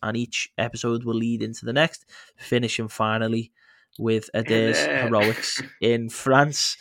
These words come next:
Speaker 1: Um, but that is something that we're really excited about. I think, uh, the production of that will, will, um, hopefully be, be something that people listen to and, and enjoy. It's pretty much all done now. It's just the,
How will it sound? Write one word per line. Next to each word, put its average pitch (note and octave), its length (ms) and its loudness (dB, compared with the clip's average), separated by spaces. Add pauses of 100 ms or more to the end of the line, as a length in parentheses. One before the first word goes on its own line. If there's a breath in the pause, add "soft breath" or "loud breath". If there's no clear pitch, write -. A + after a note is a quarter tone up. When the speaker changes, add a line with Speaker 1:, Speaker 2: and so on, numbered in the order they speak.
(320 loud breath)
Speaker 1:
Um, B2+ 460 4
but C#3 140 4
that D3+ 260 12
is C#3+ 140 2
something C#3+ 260 -2
that C3 140 4
we're A#2+ 80 2
really B2+ 280 4
excited A#2+ 360 -2
about. A#2+ 180 0
I - 60 -2
think, B2 280 -10
uh, G2+ 240 -8 (600)
the G#2+ 600 -6 (420)
production A#2+ 520 -4
of A2+ 140 -6
that G#2+ 240 -2
will, A2 340 -4 (600 loud breath)
will, A#2 300 2
um, A2 420 0
hopefully C#3+ 400 2
be, C3+ 420 2 (760 soft breath)
be D#3 80 -2
something C#3+ 400 -2
that C#3 240 6 (120)
people D3 260 6
listen C3+ 280 4
to D3+ 220 0
and, C3 300 -2
and B2 140 -4
enjoy. B2 420 2
It's D3 160 -2
pretty D3+ 280 0
much D3 220 -2
all B2+ 240 -2
done B2 320 -4
now. C3 220 -4
It's C3+ 180 -8
just - 360 -12
the, A#2+ 320 -8